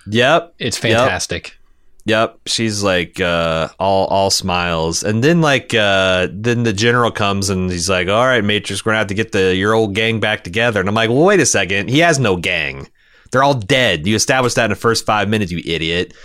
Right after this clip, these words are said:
Speaker 2: Uh-huh.
Speaker 1: But he's, he does this, like, half-hearted, and, uh, Arnold just keeps on turning him down. Like, like, Alyssa Milano's looking at, like, "Are you gonna join the army again, Dad?" And he's like, "No chance." And he grabs her, puts her on his arm, takes off with, with her and Cindy.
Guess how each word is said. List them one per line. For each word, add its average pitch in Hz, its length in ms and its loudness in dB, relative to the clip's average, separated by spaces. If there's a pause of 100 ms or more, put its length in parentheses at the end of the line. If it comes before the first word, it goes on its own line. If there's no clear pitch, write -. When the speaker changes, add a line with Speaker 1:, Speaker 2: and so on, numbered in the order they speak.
(120)
Speaker 2:
Uh-huh. 107 280 -2
Speaker 1:
But 143 80 4
he's, 156 180 4
he 156 280 0
does 190 200 2
this, 185 160 0
like, 156 140 2
half-hearted, 156 500 2
and, 127 100 0
uh, 123 40 2
Arnold 120 480 2
just 113 140 -2
keeps 120 180 -2
on 113 180 2
turning 117 380 0
him 95 40 -2
down. 110 140 2
Like, 117 260 0
like, 110 200 0
Alyssa 123 320 0
Milano's 123 360 0
looking 117 240 -2
at, 113 140 0
like, 104 140 -2
"Are 107 60 0
you 120 120 0
gonna 135 220 2
join 135 260 2
the 123 120 2
army 139 340 2
again, 135 300 2
Dad?" 143 520 0 (440)
And 95 120 -2
he's 98 160 0
like, 92 160 0
"No 101 360 2
chance." 98 920 0
And 98 160 -2
he 95 80 -2
grabs 98 400 -2
her, 98 140 -2
puts 104 180 -4
her 104 100 2
on 98 120 0
his 95 140 -2
arm, 98 280 0
takes 98 260 -2
off 95 300 0
with, 90 300 -2
with 92 240 -2
her 95 420 2
and 82 180 -4
Cindy. 92 680 -2